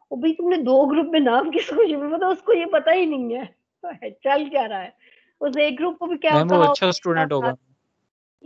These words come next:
Speaker 1: नहीं, वो बहुत social होगा class में, सबसे दोस्ती है। ऐसा कई दफा हुआ है मेरे साथ, और वो मैं usually वही बच्चा होता है जो class में बहुत social होता है, और वो, उसके नाम दो-दो जगह पे आ रहे हैं।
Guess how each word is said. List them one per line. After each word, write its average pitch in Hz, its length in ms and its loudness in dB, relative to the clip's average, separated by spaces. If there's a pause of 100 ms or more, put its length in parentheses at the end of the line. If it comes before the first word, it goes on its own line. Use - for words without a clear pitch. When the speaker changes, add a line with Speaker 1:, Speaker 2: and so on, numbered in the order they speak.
(260)
Speaker 1:
नहीं, 277 340 0
वो 277 200 -4
बहुत 285 360 0
social 277 380 0
होगा 240 260 -2
class 220 340 -8
में, 262 180 -2 (140)
सबसे 277 300 -2
दोस्ती 226 520 -10
है। 247 140 -8 (500)
ऐसा 320 260 -2
कई 440 300 0
दफा 320 140 -2
हुआ 208 220 -6
है 208 100 -8
मेरे 214 120 -10
साथ, 277 140 -2
और 302 120 -4
वो 320 160 -2
मैं 339 180 0
usually 269 460 -2
वही 302 160 2
बच्चा 262 300 0
होता 220 220 -4
है 233 60 -4
जो 247 100 -8
class 226 240 -4
में 269 80 -8
बहुत 339 160 -8
social 233 460 -6
होता 175 260 -16
है, 175 80 -14
और 196 560 -8
वो, 254 380 4
उसके 262 260 -2
नाम 226 240 0
दो-दो 214 260 -4
जगह 196 220 -8
पे 185 140 -12
आ 160 140 -8
रहे 160 120 -16
हैं। 190 80 -20